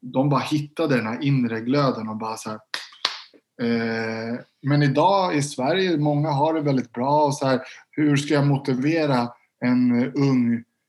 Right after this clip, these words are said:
idrottare, en tolvåring, och säga att han så här, "Vet du vad, om du ska bli bäst i världen i brottning, då ska du snitta elva pass i veckan." Det kommer att smaka blod i munnen, nio av de här passen. Och så frågar han mig så här, "Men vad kan jag vinna i andra änden? Kommer jag bli miljonär?"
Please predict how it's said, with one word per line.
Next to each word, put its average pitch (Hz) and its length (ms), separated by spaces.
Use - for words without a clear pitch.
idrottare, 123 600
en 113 160
tolvåring, 127 560
och 120 80
säga 123 180
att 117 100
han 113 120
så 110 80
här, 113 60
"Vet 127 140
du 151 80
vad, 147 120
om 127 80
du 127 100
ska 147 140
bli 139 120
bäst 131 440
i - 20
världen 139 340
i 120 60
brottning, 127 600
då 135 80
ska 143 160
du 135 80
snitta 143 520
elva 127 320
pass 117 360
i 123 60
veckan." 110 560
Det 127 80
kommer 139 220
att 127 120
smaka 131 360
blod 131 380
i 127 60
munnen, 127 540
nio 131 300
av 123 100
de 117 120
här 110 140
passen. 110 500
Och 127 100
så 147 80
frågar 143 340
han 123 100
mig 120 140
så 117 140
här, 123 80
"Men 131 340
vad 139 220
kan 165 140
jag 135 120
vinna 139 360
i 135 40
andra 131 340
änden? 135 400
Kommer 127 180
jag 127 80
bli 127 120
miljonär?" 135 840